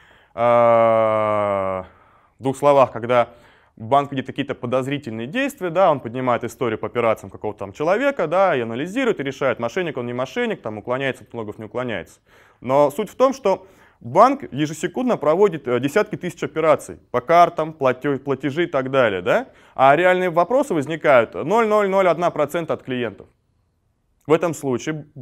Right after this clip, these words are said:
банковские механизмы, да, должны максимально оперативно ваши данные записывать, хранить их,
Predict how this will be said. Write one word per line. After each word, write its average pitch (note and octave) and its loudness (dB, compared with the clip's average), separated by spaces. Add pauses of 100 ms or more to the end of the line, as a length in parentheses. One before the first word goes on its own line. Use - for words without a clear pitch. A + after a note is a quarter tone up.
(460)
банковские D3+ 2
механизмы, G3 -2
да, D#3 0 (320)
должны F3 2 (640)
максимально D#3 0
оперативно D#3 -4
ваши C3 -6
данные C3 0
записывать, A#2 -6 (1500)
хранить C3 2
их, - -14